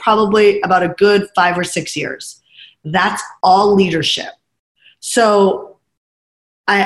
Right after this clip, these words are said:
I, I built one salesperson. I sold with her. Then she took it over. Then she trained the next salesperson. Even though I was still in the mix, she trained it. Now I have a call team. So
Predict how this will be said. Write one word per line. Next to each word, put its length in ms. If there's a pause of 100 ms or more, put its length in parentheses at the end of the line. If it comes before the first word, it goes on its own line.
(120)
I, 260
I 160
built 240
one 260 (120)
salesperson. 880
I 80
sold 340
with 220
her. 320
Then 140
she 180
took 180
it 80
over. 440 (200)
Then 240
she 680 (180)
trained 360
the 140
next 260
salesperson. 760
Even 220
though 240
I 120
was 80 (140)
still 300
in 200
the 180
mix, 220
she 240
trained 360
it. 200 (300)
Now 280
I 40
have 160
a 100
call 160
team. 260 (840)
So 540